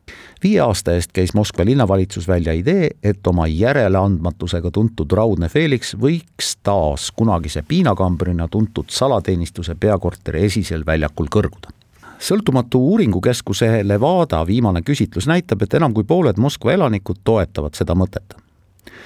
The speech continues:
Nende põhjendused on ilmselt mõjutatud paljuski Kremli kontrollitud kanalite ideoloogiast, mille kohaselt on Dzeržinski läinud ajalukku varaste ja korruptantide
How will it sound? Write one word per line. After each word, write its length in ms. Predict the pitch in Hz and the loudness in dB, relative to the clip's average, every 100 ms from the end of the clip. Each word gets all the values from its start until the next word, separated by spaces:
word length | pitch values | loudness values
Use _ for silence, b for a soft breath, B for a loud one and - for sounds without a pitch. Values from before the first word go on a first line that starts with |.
| B B - | B B 0
Nende 240 | 120 113 - | 2 2 2
põhjendused 640 | 202 156 98 98 98 107 | 2 4 2 2 2 2
on 80 | 107 | 2
ilmselt 400 | 127 98 98 110 | 2 0 -2 0
mõjutatud 480 | 127 110 95 98 - | 0 0 -2 -2 0
paljuski 400 | 113 95 - 98 | 0 0 -2 -2
Kremli 400 | - 131 110 87 | 0 2 2 0
kontrollitud 680 | 95 92 110 110 92 82 - | 0 0 2 2 0 -4 -2
kanalite 560 | 151 120 80 76 85 | 0 0 -2 -4 -2
ideoloogiast, 800 | 87 87 98 190 165 92 92 - B B B - | -2 2 2 2 2 0 -4 -8 B B B -2
mille 120 | 123 | 0
kohaselt 500 | 123 185 127 113 - | 2 2 2 0 0
on 200 | 117 110 | 2 2
Dzeržinski 720 | 101 107 110 185 196 - - 101 | 2 0 2 0 0 -4 -2 0
läinud 260 | 104 95 | 0 2
ajalukku 540 | 120 117 98 98 82 80 | 2 2 0 -4 -6 0
varaste 600 | 127 143 101 - 92 92 | 2 2 -2 -2 0 0
ja 80 | 82 | 0
korruptantide 800 | 123 127 117 - 90 - 82 | 0 0 -2 -2 -2 -2 -2